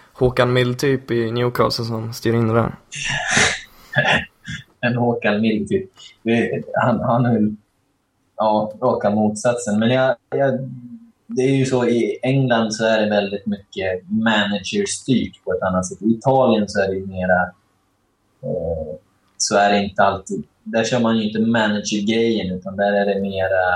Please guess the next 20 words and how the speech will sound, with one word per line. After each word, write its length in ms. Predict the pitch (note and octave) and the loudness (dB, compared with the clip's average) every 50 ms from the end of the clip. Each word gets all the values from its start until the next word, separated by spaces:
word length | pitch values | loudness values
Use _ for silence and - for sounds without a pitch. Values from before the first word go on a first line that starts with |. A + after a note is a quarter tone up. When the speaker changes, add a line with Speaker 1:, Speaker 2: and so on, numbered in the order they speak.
| F2+ F2+ F2+ F2+ F#2 - _ _ | 0 0 0 -2 -4 -8 _ _
Speaker 2:
liksom 500 | - - - - F2+ F2+ F2+ F2+ F2+ - _ _ _ _ _ _ | -12 -10 -10 -8 -6 -6 -8 -8 -8 -12 _ _ _ _ _ _
sportchef-tränare-relationen. 2750 | - - - - A2+ - - - - - - F#2+ F#2+ F#2+ F#2 - - - - - - _ _ _ _ - G#2+ G2+ F#2 F2+ F2 F2 F2 F2 - G2 - - _ _ - G2 G2 G2 G2 - - C3 B2+ A#2+ A2 E2+ E2 E2+ F2 | -8 -8 -2 0 2 2 2 0 -4 -4 0 2 2 2 2 0 -2 -8 -12 -16 -20 _ _ _ _ -4 -2 0 0 0 0 0 -2 -2 -2 -4 -10 -12 _ _ -2 0 0 2 0 0 0 0 0 2 0 -2 -4 -8 -8
Men 160 | F#2 G2+ G2+ | -6 -2 0
manager 560 | G#2 G#2 G#2+ G#2 G#2 G2+ - - - F#2 F#2 | 2 2 2 2 0 -2 -4 -6 -4 -4 -2
är 60 | F#2 F#2 | 0 0
mer 200 | F#2 F#2 F#2 F2+ - _ _ _ _ _ _ _ _ _ _ _ _ _ _ _ _ _ _ _ _ _ _ _ | 0 0 -2 -4 -6 _ _ _ _ _ _ _ _ _ _ _ _ _ _ _ _ _ _ _ _ _ _ _
någon, 280 | G#2 G#2 G#2 G2+ G2+ | -2 0 2 2 2
någon, 340 | G2+ G#2 G#2 G2+ G2 G2+ G#2 | 2 2 2 0 2 0 2
något 200 | A2 G#2 G#2 - | 2 2 2 0
slags 320 | - - A2 G2+ - - - | 0 0 0 0 0 0 0
mellanting. 760 | A#2 A2+ G#2+ G2+ G2+ G2+ G2+ G#2 - - - F#2+ F#2 - - | 2 2 2 2 2 2 0 0 0 0 0 0 -2 -8 -12
Så, 440 | - - G2+ G2 G2 G2 F#2+ F#2+ F#2 F#2 F#2 F#2+ G2 - | -12 -6 -2 0 2 2 2 2 2 0 0 -4 -6 -4
så 80 | G#2+ G2 | -4 -2
det 140 | G2+ G#2+ A2 | 0 0 0
är 40 | A2+ | 2
nog, 300 | A2 G#2 G2+ G2+ G2 - A2 | 2 2 2 0 0 0 0
det 80 | A2+ | 2
är 80 | A2+ A2+ | 2 2
väldigt 400 | G2+ G#2 A2 A2+ A2+ G#2+ G#2 - - _ _ _ | 2 2 2 2 0 0 -2 -6 -8 _ _ _
partystyrt 880 | - - - F#2 F#2 - F2+ - - - - F2+ _ _ - - - | -2 0 0 0 -2 -4 -8 -12 -16 -18 -20 -20 _ _ -16 -16 -16